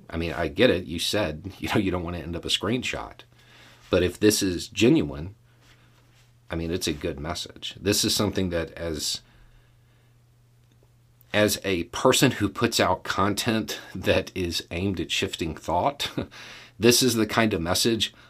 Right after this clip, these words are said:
we love getting. Like, this makes our day. I mean, it's also one of the reasons I broke the rule about, you know, putting an account name out there, because I hope they do see it. Um,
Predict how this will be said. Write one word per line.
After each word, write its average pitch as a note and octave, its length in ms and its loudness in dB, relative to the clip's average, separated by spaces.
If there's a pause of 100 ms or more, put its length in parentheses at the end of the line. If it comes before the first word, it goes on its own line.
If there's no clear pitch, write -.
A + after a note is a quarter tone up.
(120)
we C#3 200 10
love A#2 540 2
getting. D#2+ 360 -2 (100)
Like, E2 180 -4
this G#2 160 2
makes G2+ 280 2
our F2+ 120 2
day. E2 440 -6 (520)
I D2+ 100 -8
mean, D#2 180 -4
it's E2 160 -4
also F2+ 280 4
one D#2+ 160 -2
of D2+ 60 -6
the D2 180 -6 (220)
reasons E2 520 -4 (600)
I E2+ 140 0
broke F#2 300 2
the D#2+ 100 0
rule E2+ 380 0
about, D#2 340 -4 (600)
you E2+ 120 -8
know, B1+ 240 -8 (920)
putting F#2 300 2
an D#2 60 -4
account E2 400 -4
name F2 280 -2
out - 200 -16
there, - 260 -18 (340)
because - 260 -8
I D2 360 -6
hope D#2 240 -10
they E2+ 120 -4
do F2+ 140 -2
see - 140 -8
it. - 240 -18 (840)
Um, D2 480 -8